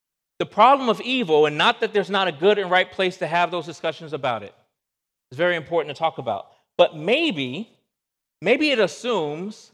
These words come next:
a Savior that would shield us from all suffering, as opposed to a Savior that entered into our suffering with us and for us, so that we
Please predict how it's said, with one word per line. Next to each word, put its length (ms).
a 80
Savior 840
that 120
would 80
shield 380
us 100
from 180
all 220
suffering, 720
as 100
opposed 640
to 80
a 60
Savior 720
that 160
entered 340
into 360
our 100
suffering 520
with 240
us 480
and 100
for 300
us, 520
so 60
that 240
we 500